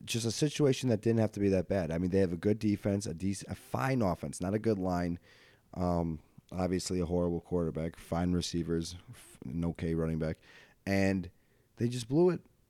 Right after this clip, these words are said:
They absolutely blew it. Now it's over, as they just cut All-Pro, or I guess former All-Pro. I don't know if he was All-Pro last year,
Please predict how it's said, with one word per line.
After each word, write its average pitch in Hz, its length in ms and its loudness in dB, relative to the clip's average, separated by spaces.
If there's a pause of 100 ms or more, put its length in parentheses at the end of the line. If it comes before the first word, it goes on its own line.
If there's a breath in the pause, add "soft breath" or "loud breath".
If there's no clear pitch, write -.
(180)
They 120 180 4
absolutely 123 520 4
blew 147 220 4
it. - 140 0 (1160 soft breath)
Now 135 520 4
it's 147 140 0
over, 104 460 0 (720)
as 110 180 4
they 120 100 4
just 131 300 2
cut - 240 2 (160)
All-Pro, 107 640 4 (280)
or 98 200 -2
I 95 100 2
guess 95 180 0
former 101 400 2
All-Pro. 85 340 -2
I 85 60 0
don't 92 100 0
know 92 80 0
if 85 60 -4
he 95 80 0
was 85 100 -4
All-Pro 82 320 -2
last 80 340 -4
year, 69 140 -6